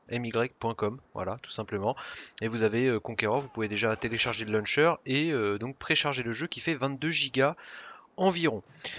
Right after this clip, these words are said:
Donc qu'est-ce qu'on va voir dans cette vidéo ? Bah, en fait, vous, euh, vu qu'il va y avoir beaucoup de nouveaux joueurs ce soir, vous allez avoir vos troupes à gérer. Voici votre page de troupes. Euh, donc, euh, vous avez, le raccourci de base, normalement, c'est U.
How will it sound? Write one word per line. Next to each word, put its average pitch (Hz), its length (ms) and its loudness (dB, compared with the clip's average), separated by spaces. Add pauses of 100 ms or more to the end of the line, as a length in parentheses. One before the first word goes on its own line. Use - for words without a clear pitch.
(140)
Donc 151 140 0
qu'est-ce 220 120 4
qu'on 220 120 4
va 202 80 10
voir 202 180 8
dans 180 80 2
cette 170 180 -2
vidéo ? 185 460 2
Bah, 156 220 2
en 160 100 2
fait, 190 240 2
vous, 135 300 -6
euh, 131 180 2
vu 156 160 -4
qu'il - 160 -6
va 135 80 2
y 131 60 4
avoir 135 260 0
beaucoup 170 300 -4
de 160 60 -6
nouveaux 139 260 -4
joueurs 143 320 0
ce - 120 -10
soir, 160 360 2
vous 113 180 -8
allez 110 140 2
avoir 139 340 2
vos 117 180 -4
troupes - 340 -6 (160)
à 185 120 6
gérer. 151 400 2 (760)
Voici 185 300 6
votre 185 180 2
page 160 180 4
de 156 140 2
troupes. 262 340 4 (560)
Euh, 120 240 0
donc, 123 220 -4
euh, 117 100 4
vous 113 240 -2
avez, 110 340 4 (200)
le 113 100 0
raccourci 117 480 -2
de 123 80 -2
base, 117 320 2
normalement, 104 320 -4
c'est - 260 -4
U. 214 220 -2